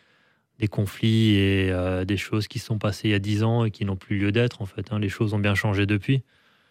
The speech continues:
Donc, voilà, tous les supporters ne sont pas méchants. Je pense qu'il faut vraiment faire un tri entre, euh, ceux qui ont envie de suivre leur équipe et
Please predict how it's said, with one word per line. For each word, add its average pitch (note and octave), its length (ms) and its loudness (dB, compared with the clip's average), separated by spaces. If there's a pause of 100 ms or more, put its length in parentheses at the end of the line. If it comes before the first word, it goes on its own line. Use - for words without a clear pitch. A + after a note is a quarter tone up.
(260)
Donc, G2+ 180 -20
voilà, F#2+ 160 -4
tous - 100 -2
les G#2+ 80 2
supporters A#2+ 420 0
ne A2+ 60 0
sont A2+ 140 -2
pas A2+ 100 4
méchants. B2 360 2
Je - 80 -6
pense G#2+ 200 -4
qu'il A2 120 -4
faut G#2+ 160 -2
vraiment G#2 280 0
faire G2+ 260 -4
un G2 100 -2
tri A#2 300 -4
entre, G2+ 280 -4
euh, F#2+ 220 -2 (520)
ceux - 220 0
qui - 160 -2
ont G#2+ 40 2
envie G2+ 120 0
de - 40 -12
suivre G#2+ 360 2
leur G2 160 2
équipe G2+ 400 -2
et F#2 420 -2